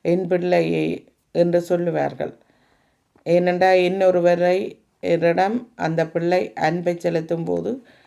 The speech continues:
இப்படி சொல்லுவார்கள், "உன்னோட கதைக்காம இருந்த பிள்ளையை இப்படி சொக்குப்படி போட்டு இப்படி செய்து விட்டார்" என்று. சொக்கு என்று சொன்னால் அறியாமை, அஹ், கண், பொன், மயக்கு, சோர்வு, அழகு,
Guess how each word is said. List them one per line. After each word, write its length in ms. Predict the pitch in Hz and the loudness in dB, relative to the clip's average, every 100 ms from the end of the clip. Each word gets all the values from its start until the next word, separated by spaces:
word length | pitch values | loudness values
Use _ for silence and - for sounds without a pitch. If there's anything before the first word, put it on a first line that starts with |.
| _ | _
இப்படி 400 | 185 175 185 185 | -8 -4 -2 -2
சொல்லுவார்கள், 600 | 185 175 165 156 147 - - _ _ - 170 | -2 -2 -2 -2 -4 -10 -12 _ _ -8 -2
"உன்னோட 300 | 175 170 175 | 0 0 0
கதைக்காம 520 | 170 170 170 175 170 | 0 2 2 0 2
இருந்த 340 | 165 165 160 | -2 -4 -4
பிள்ளையை 360 | 156 160 165 180 | -6 -6 -4 -4
இப்படி 240 | 170 165 165 | -4 -6 -4
சொக்குப்படி 540 | 170 170 170 160 156 | -4 -4 -6 -4 -4
போட்டு 440 | 151 156 160 180 208 _ _ _ | -4 -4 -4 -6 -8 _ _ _
இப்படி 280 | 165 165 165 | -10 -4 -4
செய்து 400 | 165 165 165 151 | -2 -2 -2 -4
விட்டார்" 500 | 139 139 - - - | -4 -6 -6 -8 -12
என்று. 180 | - - _ _ _ _ _ _ _ - 180 180 170 | -16 -20 _ _ _ _ _ _ _ -8 -4 -4 0
சொக்கு 380 | 190 185 - 214 | 0 0 0 4
என்று 300 | 202 190 185 | 4 2 -2
சொன்னால் 480 | 185 185 190 214 - | 0 0 0 -2 2
அறியாமை, 960 | 160 175 185 180 165 165 170 214 247 _ _ _ _ _ | 2 4 2 2 2 0 -2 -4 -8 _ _ _ _ _
அஹ், 580 | 175 170 170 165 165 165 | -4 0 0 -2 -4 -6
கண், 600 | - 185 180 175 226 269 - _ | 4 4 4 0 -4 -6 -14 _
பொன், 580 | 202 196 180 175 196 | 4 4 4 -4 -2
மயக்கு, 680 | 185 185 196 180 _ - 170 | 0 2 0 -2 _ -2 -2
சோர்வு, 840 | 208 - 190 190 180 156 170 214 - | -2 -2 0 2 0 -2 -2 -2 -2
அழகு, 600 | 175 170 170 151 - | 0 2 2 0 -8